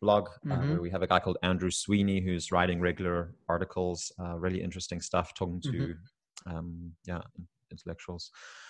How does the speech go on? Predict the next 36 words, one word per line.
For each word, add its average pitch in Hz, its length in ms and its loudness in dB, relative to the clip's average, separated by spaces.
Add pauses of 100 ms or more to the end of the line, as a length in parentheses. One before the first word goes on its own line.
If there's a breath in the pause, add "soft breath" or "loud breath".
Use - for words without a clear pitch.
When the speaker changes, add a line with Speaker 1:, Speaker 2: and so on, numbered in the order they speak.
(260 loud breath)
Speaker 1:
So 92 400 -2 (120)
yeah, 123 200 10
that, 113 240 6
that's, - 340 2
that's 110 180 0
the 110 40 -6
place. 110 200 6
And, 110 120 6
and 107 280 4
yeah, 113 100 12
for 110 160 6
me, 131 220 10
I 127 40 8
mean, 117 160 6
I'm 120 180 8
on 123 100 8
Core 131 440 12
pretty 117 280 6
much, - 500 6
uh, 92 680 6 (100)
<laughs> - 80 2
you 101 120 2
know, 107 220 6 (220)
very 101 240 8
regularly. 104 640 8
That, 104 200 6
that's - 300 2
where 104 160 10 (180)
I, 101 100 8
I'm 101 220 4
doing 95 180 4
most 98 220 6
of - 60 2
my 90 120 6
daily 123 340 8
work, 113 260 8